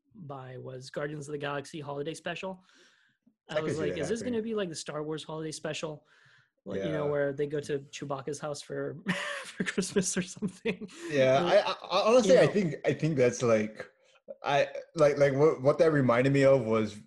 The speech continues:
Speaker 2: remember years ago when, uh, Guardians of the Galaxy two came out and they did
Speaker 1: Mm-hmm.
Speaker 2: that seventies, they casted that seventies music
Speaker 1: Yeah.
Speaker 2: video with David Hasselhoff?
Speaker 1: Yeah, yeah, that was
Speaker 2: And
Speaker 1: amazing.
Speaker 2: apparently that video was based on, um,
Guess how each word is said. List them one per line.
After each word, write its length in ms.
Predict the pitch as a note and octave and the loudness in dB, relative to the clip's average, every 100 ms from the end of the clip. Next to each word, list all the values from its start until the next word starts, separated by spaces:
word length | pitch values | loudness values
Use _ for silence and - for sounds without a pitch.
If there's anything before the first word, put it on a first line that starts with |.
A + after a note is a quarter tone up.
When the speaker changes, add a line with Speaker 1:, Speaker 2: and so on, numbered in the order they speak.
| - | -6
Speaker 2:
remember 300 | A#2+ C#3 C#3+ | 0 0 2
years 260 | C3+ C3 | 4 2
ago 260 | A#2 A#2 A#2 | 2 2 4
when, 220 | A#2 G#2+ | 2 2
uh, 100 | G#2 | 0
Guardians 340 | G2 A2 A2+ | 2 2 2
of 60 | A2+ | -4
the 60 | G#2+ | -8
Galaxy 440 | G#2 A2 - G#2+ | -4 -4 -4 -10
two 260 | - - G#2+ | -10 -8 -4
came 220 | B2 G#2+ | -2 0
out 240 | A2 A2 G#2 - | 2 2 0 -4
and 160 | A2+ | -2
they 120 | G#2+ G#2+ | 0 0
did 280 | A2+ A2 C3+ | 0 0 0
Speaker 1:
Mm-hmm. 60 | |
Speaker 2:
that 360 | B2 G#2 G2+ G#2 - _ _ | 0 0 0 -4 -8 _ _
seventies, 920 | - - A#2 A2 A#2+ A#2 A2+ G#2+ - - | -14 -4 -2 -2 -4 -4 -4 -4 -6 -10
they 60 | C3+ | -4
casted 340 | B2 A#2 B2+ | -2 -2 -2
that 140 | A2 - | -2 -2
seventies 540 | C3 G#2+ A2+ A2+ G#2+ | -2 -2 -2 -6 -4
music 220 | G#2+ D3 | -4 -2
Speaker 1:
Yeah. 120 | C#3+ | -2
Speaker 2:
video 360 | C3 A2+ A2+ A2+ | -2 -2 -2 -2
with 220 | A2 G#2+ - | -2 -4 -6
David 220 | A#2 G#2+ G#2 | -6 -4 -2
Hasselhoff? 420 | G#2+ G#2+ A2+ A#2+ | -4 -4 -2 0
Speaker 1:
Yeah, 560 | - F#3+ F#3+ F#3 F3+ | -2 -4 -4 -4 -6
yeah, 140 | E3 E3 | -6 -6
that 100 | D#3 | -4
was 60 | D3+ | 0
Speaker 2:
And 140 | C#3+ C#3+ | 2 2
Speaker 1:
amazing. 200 | D3 C#3+ | 0 -2
Speaker 2:
apparently 420 | C#3 D#3+ F#3 E3+ | 0 2 4 4
that 500 | B2 C3+ C#3 C#3 B2+ | 4 6 6 2 -2
video 360 | A2 B2+ B2 A#2 | 0 2 4 4
was 260 | G#2+ A2 F#2 | 2 -4 -6
based 480 | F#2 A#2 A2 - _ | -2 0 0 -4 _
on, 500 | A2 G#2+ G#2 G2+ G#2+ - _ _ _ _ _ _ | -2 0 0 -4 -8 -12 _ _ _ _ _ _
um, 600 | A2+ A2 G#2+ G#2 F#2+ F#2 | 0 2 2 0 -6 -12